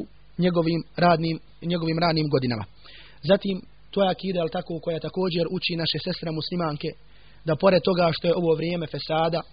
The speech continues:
i vrijeme kada svi govore o ženi u islamu i kako ona treba da bude i da izgleda, ona zna da je obavezna da se pridržava onoga što je Allah subhanahu wa ta'ala naredio, da se kloni onoga što je Allah dželle šanuhu zabranio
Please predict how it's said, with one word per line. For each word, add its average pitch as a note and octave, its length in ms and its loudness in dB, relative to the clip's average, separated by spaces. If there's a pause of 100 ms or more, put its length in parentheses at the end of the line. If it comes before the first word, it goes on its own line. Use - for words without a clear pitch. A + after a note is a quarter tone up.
(420)
i D3+ 80 -2
vrijeme F3 280 0
kada E3 220 2 (100)
svi F3+ 100 -2
govore D#3+ 380 4 (480)
o D#3 100 2
ženi F3 220 2
u D#3+ 140 0
islamu E3 440 0 (380)
i D#3 80 0
kako F3+ 240 2
ona E3 140 0
treba D#3+ 300 0
da D3+ 100 0
bude E3 240 -2
i D3+ 60 -2
da D3+ 80 -2 (100)
izgleda, D#3+ 380 0 (440)
ona E3 200 2
zna F3 280 2
da E3 80 2
je D#3+ 120 2
obavezna E3 520 4 (180)
da D#3 260 -4
se D#3 120 0 (420)
pridržava E3+ 540 2
onoga E3 360 -2
što E3 100 -4
je D#3+ 80 -2
Allah E3+ 280 0
subhanahu D#3 460 -2
wa D3 120 0
ta'ala D#3 300 0 (100)
naredio, D#3+ 380 0 (380)
da D#3 80 2
se D3+ 120 -4
kloni F3 260 -2
onoga D#3+ 280 -2
što D#3+ 140 -6
je - 100 -4
Allah D#3 180 0
dželle C#3+ 320 -6
šanuhu D#3 340 -4 (380)
zabranio D3+ 480 2